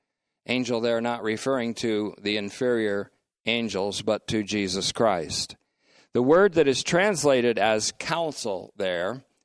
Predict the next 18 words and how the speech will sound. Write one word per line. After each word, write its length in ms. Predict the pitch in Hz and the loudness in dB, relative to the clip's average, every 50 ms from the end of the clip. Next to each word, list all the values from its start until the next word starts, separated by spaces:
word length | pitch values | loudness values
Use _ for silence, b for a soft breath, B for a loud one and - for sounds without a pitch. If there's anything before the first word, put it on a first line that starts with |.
| _ _ - | _ _ -2
or 480 | 113 117 117 113 110 110 113 107 - b b b b b b - | 0 2 4 4 2 2 0 -2 -4 b b b b b b -2
decision, 800 | 120 113 110 - - 156 165 151 117 110 98 98 101 107 123 - | -2 0 0 0 2 2 2 2 2 0 -2 -2 -2 -4 -4 -2
or 220 | - 107 107 107 | 0 0 0 0
determination, 960 | 104 101 - 101 - - 147 143 143 135 120 120 127 143 139 - - 107 98 104 | -2 -4 -8 -6 -4 0 0 0 2 2 2 2 2 0 0 -2 -4 -4 -4 -2
or 240 | 101 104 104 98 B B B B B - | -2 -2 -2 -4 B B B B B 0
better, 260 | 131 139 131 117 107 | 0 2 2 0 -2
intention, 880 | - - 110 107 101 - - - 190 202 196 - - 85 - - 131 _ _ _ _ _ _ _ _ _ _ | -4 -6 -6 -6 -6 -4 -2 0 0 -2 -2 -6 -8 -8 -10 -12 -18 _ _ _ _ _ _ _ _ _ _
is 220 | - 120 113 101 | -10 -8 -8 -6
B 240 | 98 - 135 131 131 | -4 -2 0 0 2
O 140 | 123 120 117 | 2 2 0
U 340 | 117 117 117 117 117 113 - | 0 0 0 0 0 -2 -2
L 460 | - 110 110 107 110 107 107 117 _ - | -2 -2 0 0 -2 -2 -4 -8 _ -6
long 380 | - 107 104 101 98 90 87 - | -2 -2 -2 -2 -2 -6 -6 -2
E 300 | - 147 143 127 113 107 | 0 2 2 2 0 0
in 200 | - - 95 98 | -2 -4 -6 -6
the 80 | 95 | -4
Greek, 380 | 92 123 139 139 117 87 - - | -2 0 0 0 0 -2 -4 -10
boule. 560 | 104 101 135 151 151 120 90 80 80 95 110 | -4 0 2 2 4 2 2 0 -2 -6 -10